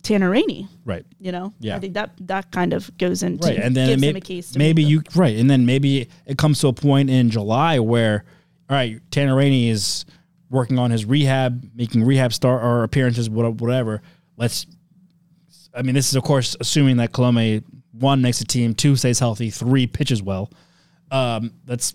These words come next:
Speaker 2: you know, flip Colome, and then Tanner Rainey just slides into his spot on, in the back end of the bullpen, and, you know, e-, either is the setup man for whoever takes over closing duty or is a closer, yada, yada, yada. So,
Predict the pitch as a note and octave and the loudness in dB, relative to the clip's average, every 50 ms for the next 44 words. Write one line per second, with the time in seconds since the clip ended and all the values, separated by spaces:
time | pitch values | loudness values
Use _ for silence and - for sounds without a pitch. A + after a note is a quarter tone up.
0 | _ - B2 A2+ G#2+ - - - - C#3 C#3+ D3 - - C3+ C#3+ D#3 E3 D3 C3+ | _ -8 -8 -8 -8 -10 -12 -6 -2 -2 -2 -2 -2 0 2 2 4 4 4 2
1 | C3+ B2+ B2+ C3 B2 A#2+ G#2+ - C#3 C#3 C3+ B2+ C3+ C#3+ C3+ B2 A#2+ - - B2+ | 2 2 2 2 2 2 0 -2 -2 0 2 2 2 2 2 2 0 0 0 0
2 | A#2+ A#2+ A#2 G#2+ A#2 A#2+ A#2+ A#2 - A#2 G#2+ A#2+ B2 A#2+ - - - A2+ A2+ G#2+ | 0 0 0 -2 -2 -2 -2 -2 -4 -4 -2 -2 -4 -4 -4 -6 -4 -4 -2 -4
3 | A2 A2 - - A2+ A2 G#2+ G#2+ G2 - A2+ A2 A2 A#2 A2 A2 G#2+ G#2 G2 G#2+ | -4 -8 -10 -8 -6 -4 -4 -4 -4 -4 -4 -4 -2 -2 -4 -4 -4 -4 -4 -2
4 | A#2+ C3 B2 - A#2+ A2 G#2+ G#2+ G#2 G2+ G2+ G2+ G2 F#2+ - G#2 G2+ F#2 F2 G2+ | -2 -4 -2 -4 -4 -4 -2 -2 -4 -4 -4 -6 -6 -6 -6 -8 -8 -8 -10 -10
5 | G2 G2 G#2 G#2 - A2 A2+ G#2+ G#2 G2+ G#2 G2+ G2+ G2+ G#2 - - A#2+ A2+ A2 | -12 -12 -12 -10 -8 -6 -4 -4 -4 -4 -6 -6 -8 -8 -8 -4 -4 -2 -2 -2
6 | A2 A#2 A2+ A2+ A2 - A#2 G#2+ G2+ G#2+ A2 G#2+ G#2+ A2 G#2 - B2 - - G#2+ | -2 -4 -4 -4 -6 -6 -6 -6 -4 -4 -4 -4 -6 -6 -8 -10 -12 -10 -10 -10
7 | G2+ G#2+ - D3 D#3 D3 C#3 C3+ C3 C3+ C3+ C3 C3 A#2+ G#2+ G#2 G2+ - - - | -10 -4 0 0 2 2 2 2 2 2 2 2 0 0 -2 -4 -6 -10 -16 -8
8 | - D3 D3+ C#3+ D3 C#3+ - D3 C#3 C3 B2 B2 A#2+ A#2+ - - - - - A#2+ | -2 0 0 2 0 0 0 2 2 2 2 2 0 0 -2 -8 -20 -8 -2 0
9 | A#2+ A#2+ A#2 A#2 A2 G#2+ G#2+ A#2+ B2+ B2+ G#2+ G2+ - - B2 A#2 | 0 2 2 2 2 2 2 2 0 0 0 -2 0 0 0 0